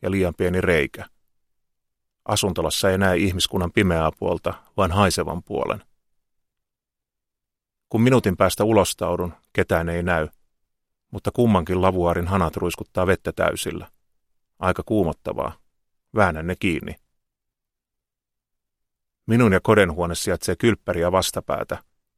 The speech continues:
portaiden vieressä. Se on hyvä paikka, sillä kukaan ei mölyä käytävällä, koska se kuuluisi alas vakseille.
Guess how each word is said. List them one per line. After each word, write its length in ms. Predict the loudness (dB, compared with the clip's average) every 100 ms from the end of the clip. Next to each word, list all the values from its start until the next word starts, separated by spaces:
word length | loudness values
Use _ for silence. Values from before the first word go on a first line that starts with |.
| _ _
portaiden 480 | 0 0 0 -4 -2
vieressä. 560 | -2 -2 -4 -8 -12 -16 _ _ _ _ _ _ _ _
Se 140 | -8 -4
on 80 |
hyvä 200 | 0 0
paikka, 440 | 0 -6 -8 -10 -12 -12 _ _ _ _
sillä 220 | -4 0
kukaan 360 | 0 0 0 0
ei 100 | -2
mölyä 300 | 0 0 -4
käytävällä, 680 | 0 0 0 -4 -8 -8 -14 _ _ _
koska 240 | -8 -6
se 100 | -4
kuuluisi 460 | -4 0 0 0 0
alas 300 | 0 0 0
vakseille. 560 | -2 -2 -6 -6 -8